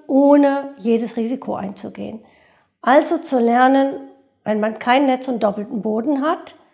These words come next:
muss man verantwortlich mit seinen Ressourcen umgehen.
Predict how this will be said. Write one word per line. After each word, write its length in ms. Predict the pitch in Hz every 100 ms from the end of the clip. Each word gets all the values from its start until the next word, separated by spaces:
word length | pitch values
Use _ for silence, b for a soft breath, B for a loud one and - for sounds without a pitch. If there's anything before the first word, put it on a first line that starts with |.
| b b b b -
muss 260 | 247 277
man 240 | 302 302 294
verantwortlich 1040 | - 254 - - 226 254 262 269 269 277
mit 160 | 262 233
seinen 220 | 226 214
Ressourcen 520 | 240 247 277 226 214
umgehen. 480 | 208 196 180 175 233